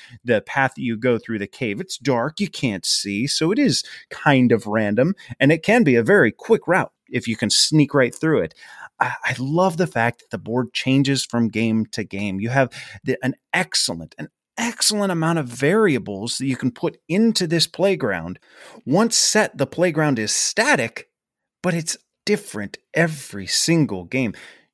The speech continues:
You also weren't kidding about variability based on when the cards come out. S-, uh, uh, Clemens, I'm gonna steal the floor from you, and, and I just gotta tell Scott this. Scott, he and I played, and on the very first turn, he made his purchase. He's got a couple friends. Whenever you're doing one-on-one, instead of everybody just buys,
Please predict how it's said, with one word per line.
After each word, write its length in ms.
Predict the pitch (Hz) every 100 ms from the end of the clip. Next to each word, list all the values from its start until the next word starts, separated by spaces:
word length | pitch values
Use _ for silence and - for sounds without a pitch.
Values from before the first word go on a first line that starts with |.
| _
You 100 | 143
also 240 | 175 202 156
weren't 160 | 139
kidding 160 | - 131
about 220 | 117 110
variability 560 | 117 139 127 127 151 120
based 280 | 131 139 -
on 160 | 113
when 120 | 123 117
the 80 |
cards 600 | 98 - 151 139 131 117 -
come 200 | 135 117
out. 240 | 101 -
S-, 160 | - -
uh, 220 | 139 127
uh, 80 | 120
Clemens, 320 | - 202 151
I'm 60 | 202
gonna 140 | 180 117
steal 280 | - 160
the 80 | 117
floor 300 | 104 117 113
from 240 | 107 113 104
you, 80 |
and, 180 | 101 101
and 160 | 113 107
I 100 | 117
just 180 | 117 -
gotta 180 | 110
tell 240 | 107 117 98
Scott 420 | - - 101 104
this. 160 | 104 -
Scott, 220 | - 180
he 160 | 208
and 100 | 294
I 120 | 214 180
played, 500 | - 156 131 85 - _ - - - -
and 140 | 147
on 160 | 151 151
the 140 | 131
very 480 | 110 160 208 214 214
first 500 | - 180 175 165 -
turn, 280 | 165 139 101
he 180 | 101 151
made 200 | 180 180
his 100 | 190
purchase. 480 | - 123 - 107 -
He's 140 | 156
got 180 | 170 175
a 60 | 170
couple 240 | 175 196
friends. 320 | - 113 104
Whenever 200 | 175 208
you're 60 | 240
doing 220 | 226 190
one-on-one, 460 | 160 185 143 151 113
instead 300 | 95 - 156
of 80 | 147
everybody 340 | 143 135 127
just 320 | 110 117 -
buys, 320 | 113 113 117